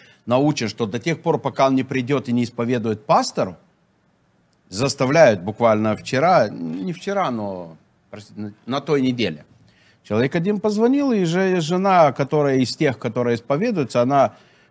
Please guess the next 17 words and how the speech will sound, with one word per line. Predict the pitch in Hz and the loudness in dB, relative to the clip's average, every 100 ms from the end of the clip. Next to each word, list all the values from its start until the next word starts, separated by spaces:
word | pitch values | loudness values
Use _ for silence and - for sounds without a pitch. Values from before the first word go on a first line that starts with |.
| - | 2
там | 135 135 | 4 4
нашла | 139 - 175 139 | 2 2 4 4
в | 117 | 2
муже | 175 165 147 | 0 0 -4
какой-то | 135 123 156 135 139 | -6 -2 0 0 0
недостаток, | 131 135 156 156 254 269 160 143 | -4 -2 -4 -2 -4 -2 -2 -2
она | 147 | -2
сказала, | 143 143 123 113 | 0 4 6 4
до | 135 | 0
тех | 202 196 | -2 -4
пор, | - 175 | -2 -2
пока | 160 147 160 | -2 0 0
ты | 147 | 0
не | 143 | -2
исповедуешься | 156 - 170 156 127 - 123 | -2 -2 -2 0 -2 -4 -4
нашим | 131 120 107 | -4 -4 -8
пасторам | 92 107 - 180 320 | -12 -10 -6 -4 -6